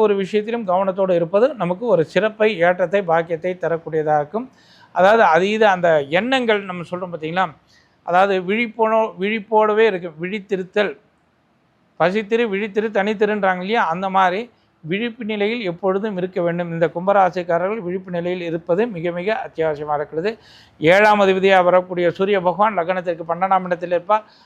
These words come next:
அப்போ ஏழாம் இடம் வேலை செய்யுமானா, கண்டிப்பா ஏழாம் அதிபதி, பாதகாதிபதி அவர் பன்னெண்டுல வந்து மறையிறது நன்மையை பயக்கும். அதனால பாதிப்பில்லை. நண்பர்கள், நண்பர்கள் மூலியமாக, கலத்திரம், கலத்திரத்து மூலியமாக இந்த ஜாதகருக்கு பாக்கியம், பலம் வரக்கூடிய ஒரு சூழ்நிலை.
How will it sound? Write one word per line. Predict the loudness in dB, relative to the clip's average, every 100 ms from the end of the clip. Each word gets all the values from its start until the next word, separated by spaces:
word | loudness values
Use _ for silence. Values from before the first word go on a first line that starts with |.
| -2 -2
அப்போ | 2 4 4 2 2 4
ஏழாம் | 4 2
இடம் | -2 0
வேலை | 0 0
செய்யுமானா, | -4 -4 -4 -4
கண்டிப்பா | -6 -2 0 2
ஏழாம் | 2 0 -2
அதிபதி, | -8 -8 0
பாதகாதிபதி | 2 2 0 -2 -4 -4
அவர் | -4 -6
பன்னெண்டுல | -6 -4 -4
வந்து | -4 -4
மறையிறது | -2 -2 -2 -6 -6 _ _ _ -2
நன்மையை | 0 -2 0
பயக்கும். | 0 -2 -2 0
அதனால | 2 2 2
பாதிப்பில்லை. | 2 0 -6 -4 -4 -2
நண்பர்கள், | -4 -4 -2 -2
நண்பர்கள் | -4 -4 -4 -4 -6
மூலியமாக, | -2 0 2
கலத்திரம், | 0 0 -2 -2
கலத்திரத்து | -2 -2 -6 -8 -10
மூலியமாக | -4 -2 -2 -2
இந்த | -6 -2
ஜாதகருக்கு | 0 -2 -2 -2 -2 _ _ _ -4 4
பாக்கியம், | 6 4 2 -2 2
பலம் | 2 2 0
வரக்கூடிய | 0 -2 -4 -2
ஒரு | -2 -4
சூழ்நிலை. | -4 -2 -2 -2